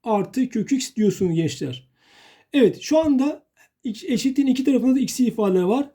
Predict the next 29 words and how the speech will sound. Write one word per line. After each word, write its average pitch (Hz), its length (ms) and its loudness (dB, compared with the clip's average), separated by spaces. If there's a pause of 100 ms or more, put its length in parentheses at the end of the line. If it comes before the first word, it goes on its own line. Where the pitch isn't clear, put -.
(160)
Ama 226 320 0 (100)
dikkatinizi 233 420 -2
çekiyorum 220 420 0
arkadaşlar. 233 560 0
Sağdaki 240 580 0 (100)
artı 208 340 0
x, 269 240 2 (120)
soldaki 233 760 0 (220)
artı 208 320 0
x'i 185 340 -4
götürür. 269 480 4 (520)
Sağ 294 340 0
tarafta 240 520 -2
kök 247 240 -4
x - 240 -4
kaldı. 233 640 0 (320)
Sol 277 320 0
tarafta 226 260 -2
iki 220 260 -4
kaldı. 254 600 0 (240)
Bu 294 120 6
durumda 240 640 0
köklü 247 280 -4
ifade 214 320 -2
tek 247 240 -6
başına 262 280 -2
ve 220 80 4
sağ 247 240 -2
tarafta 262 560 -2